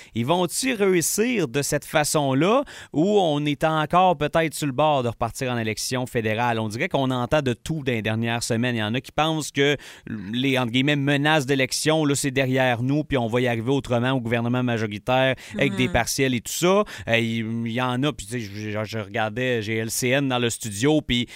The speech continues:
Speaker 1: il y a quelques instants, on avait encore un, un super avec un questionnement. Est-ce qu'on s'en va bien ? Est-ce qu'on prépare le terrain à des élections fédérales ? Euh, on dirait que, euh, on entend de tout, là.
Speaker 2: Ouais. Bon.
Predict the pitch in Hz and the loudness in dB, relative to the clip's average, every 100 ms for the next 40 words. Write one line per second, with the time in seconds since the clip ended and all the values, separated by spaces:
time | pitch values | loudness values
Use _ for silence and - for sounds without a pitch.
0 | - 107 - 123 104 123 113 - 143 143 | -6 -4 -2 -4 0 0 0 2 2 4
1 | 127 120 117 135 123 113 135 139 131 123 | 4 4 4 4 2 2 2 2 2 -2
2 | 117 110 104 - 120 113 - - 135 135 | -4 -4 -6 -6 -4 -4 -4 0 2 4
3 | 120 123 120 123 - 127 113 117 127 131 | 2 2 0 -4 -4 -2 0 2 0 0
4 | - 104 113 101 - 139 123 127 120 113 | -4 -8 -6 -6 -2 -2 -2 -2 -2 -2
5 | 131 120 120 113 - 139 131 147 143 127 | -2 -2 -2 -4 -2 -2 0 2 2 2
6 | 127 123 139 127 113 120 113 151 135 123 | 0 0 0 0 0 0 0 -2 0 0
7 | 107 135 180 165 - - - 113 110 110 | 2 4 4 2 -4 -14 -6 -4 -4 -2
8 | 165 - 131 135 131 117 110 107 110 113 | -2 0 0 2 0 -2 -2 -4 -4 -4
9 | 117 151 131 107 - 131 - - _ _ | 0 0 0 -2 -6 -10 -12 -20 _ _
10 | _ _ _ _ - 190 - _ _ - | _ _ _ _ -10 -8 -8 _ _ -10
11 | - | -6